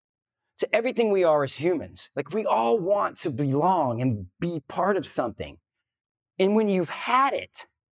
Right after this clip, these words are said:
when you've had that unity of a team and someone on your left and your right who's an absolutely count on 'em, you know when you don't have it.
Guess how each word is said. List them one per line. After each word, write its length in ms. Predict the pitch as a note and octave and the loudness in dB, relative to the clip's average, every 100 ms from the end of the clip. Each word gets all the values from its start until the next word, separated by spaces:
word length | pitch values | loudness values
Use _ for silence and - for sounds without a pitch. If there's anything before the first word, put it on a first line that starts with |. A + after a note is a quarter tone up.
| _ _ _ _ _ _ _ _ _ _ _ | _ _ _ _ _ _ _ _ _ _ _
when 140 | G#3+ | 4
you've 140 | D4 C#4 | 4 2
had 280 | C4 C4 | 0 2
that 200 | A#3 C#3+ | 0 -2
unity 520 | D#3+ G#3 G3+ E3+ D#3+ D#3 | 2 2 4 2 2 2
of 100 | D3 | 0
a 60 | |
team 640 | - - G#3+ G#3+ E3+ C3+ C3+ | -2 -4 -2 2 2 2 0
and 160 | D#3 | -4
someone 440 | - - G#3+ A3 G3 | -4 0 2 2 2
on 80 | F3+ | 2
your 100 | F3 | 2
left 200 | F3+ F3+ | 0 0
and 40 | |
your 80 | D#3 | 2
right 260 | F3 D3 | 2 0
who's 220 | - G#3 E3+ | -2 0 -2
an 100 | - | 0
absolutely 800 | G#3+ C#4 - B3 A#3+ A#3 G3+ G3 _ _ _ | 2 2 -2 0 2 2 0 -2 _ _ _
count 320 | - C4 G#3+ | -2 0 0
on 200 | D3 A#2 | -2 -4
'em, 120 | C#3 _ _ _ _ _ _ _ | -12 _ _ _ _ _ _ _
you 380 | C#3 E3+ B3+ B3 | -6 2 2 4
know 500 | A3 G#3 G#3+ A3 G3+ | 4 4 4 4 4
when 220 | E3+ E3 | 4 2
you 100 | D#3+ | 0
don't 320 | C#3+ D#3 - | 2 0 0
have 220 | A#2+ G2+ | -2 -2
it. 120 | D#2 | -2